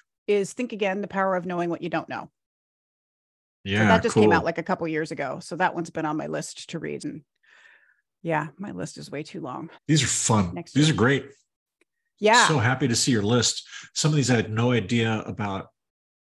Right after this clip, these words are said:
Speaker 2: and n-, no idea that you'd read them. This is really cool.
Speaker 1: Yeah, this was fun for me too. You definitely added books to my list, but also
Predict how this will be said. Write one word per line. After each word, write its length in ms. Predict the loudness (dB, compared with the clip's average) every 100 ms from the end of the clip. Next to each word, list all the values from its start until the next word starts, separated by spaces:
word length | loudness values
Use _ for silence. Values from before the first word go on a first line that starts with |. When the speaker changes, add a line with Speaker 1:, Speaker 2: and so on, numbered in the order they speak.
| _ _ _ _
Speaker 2:
and 460 | 2 2 0 -2
n-, 460 | -6 -6 -8 -6 -2
no 100 | 0 2
idea 260 | 2 2
that 200 | 0 -2
you'd 100 | -6 -2
read 180 | -2
them. 160 | -2 -6
This 200 | -2 -2
is 220 | 0 -2
really 260 | 0 -2 -2
cool. 360 | -2 -2 -2 _ _ _ _ _ _ _ _
Speaker 1:
Yeah, 300 | 0 2 4
this 160 | 2 -2
was 140 | -4
fun 140 | -4 -4
for 100 | -2
me 120 | -4
too. 180 | -4 -4
You 140 | -4
definitely 440 | -4 -4 -4 -4 -2
added 300 | -2 -2 -6
books 240 | -10 -10
to 160 | -8 -4
my 240 | 0 0
list, 400 | 0 0 0 -4
but 120 | -4 0
also 500 | 0 2 2 2